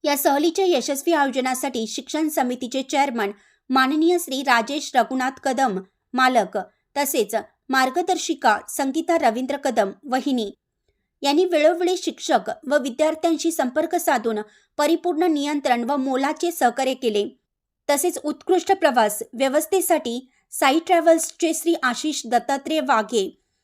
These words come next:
यांनी सर्व आरटीओ व इतर शासकीय नियमांचं पालन करून विद्यार्थ्यांच्या सुरक्षेची विशेष काळजी घेत उत्तम सेवा दिली. सुरक्षित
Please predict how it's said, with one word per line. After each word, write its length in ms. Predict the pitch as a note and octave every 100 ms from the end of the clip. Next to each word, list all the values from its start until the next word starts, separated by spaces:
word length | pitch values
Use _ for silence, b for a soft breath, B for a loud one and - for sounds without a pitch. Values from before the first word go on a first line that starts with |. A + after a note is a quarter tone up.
| _ _ C4+
यांनी 200 | C#4+ E4
सर्व 380 | E4 D4+ D4 F4 F4 -
आरटीओ 600 | B3+ A#3+ D4+ D#4 A3+ G3 b b b
व 80 | C#4
इतर 380 | D4 D4 D#4+ E4
शासकीय 440 | E4 C4 A#3 - D#4+
नियमांचं 500 | D4 C#4 C#4 C4+ D4+
पालन 340 | C4+ A3+ B3
करून 280 | B3+ C4+ C#4
विद्यार्थ्यांच्या 720 | A#3 A3 C4+ C#4 C#4 C4+ D4
सुरक्षेची 800 | C#4 A#3+ A#3+ - C#4 C4+ A3 A3+ b b b
विशेष 360 | C4 C4 D#4 D#4
काळजी 380 | - A3+ A3+ D4
घेत 280 | C#4 G3 G3+ G3 b b -
उत्तम 420 | C#4+ - E4 E4+
सेवा 340 | E4+ C4 A#3
दिली. 320 | A3+ A3 G#3+ A3 _ _ _ _ _
सुरक्षित 600 | - C#4+ C#4+ - D#4 G3